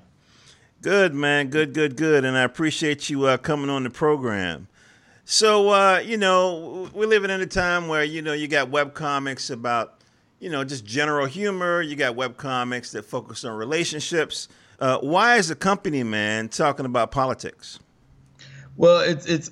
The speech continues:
Speaker 2: it's always been about, uh, fun for me, and talking politics is fun for me. I love world events. I, I love talking about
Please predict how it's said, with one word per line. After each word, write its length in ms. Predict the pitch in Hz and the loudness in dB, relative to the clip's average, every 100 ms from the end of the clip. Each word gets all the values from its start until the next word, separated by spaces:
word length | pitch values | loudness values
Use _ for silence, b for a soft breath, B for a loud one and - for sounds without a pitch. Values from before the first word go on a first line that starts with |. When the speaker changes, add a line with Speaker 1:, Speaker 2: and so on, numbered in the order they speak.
| - | -2
Speaker 2:
it's 280 | 147 - 170 | -2 -2 0
always 460 | 160 175 180 156 | 4 4 4 2
been 200 | 139 151 | 4 4
about, 640 | 139 139 135 127 127 127 - | 4 6 8 8 6 2 0
uh, 600 | 120 110 104 101 98 90 | 4 8 8 6 6 2
fun 760 | - - 165 143 139 151 156 156 | -2 -2 4 6 8 6 0 -4
for 180 | - 143 | 0 4
me, 460 | 143 143 143 147 - | 6 8 6 6 4
and 560 | 123 117 117 113 107 | 6 8 8 6 4
talking 360 | - 147 147 127 | 4 6 6 6
politics 640 | 147 143 131 143 135 - | 6 6 4 2 2 2
is 300 | 131 127 127 | 2 4 4
fun 360 | 127 113 104 98 | 4 4 4 2
for 120 | 98 | 0
me. 240 | 87 78 B B B | 0 -2 B B B
I 100 | 110 | 4
love 360 | 117 123 127 131 | 6 8 8 6
world 340 | 127 131 127 | 6 6 6
events. 600 | 123 110 123 123 - - - | 4 4 4 4 0 -4 2
I, 120 | 107 | 4
I 340 | 107 107 101 | 4 2 4
love 500 | 110 113 117 120 - | 4 6 6 4 2
talking 400 | - 120 120 123 | 0 2 4 4
about 540 | 110 107 104 104 - | 4 6 6 4 0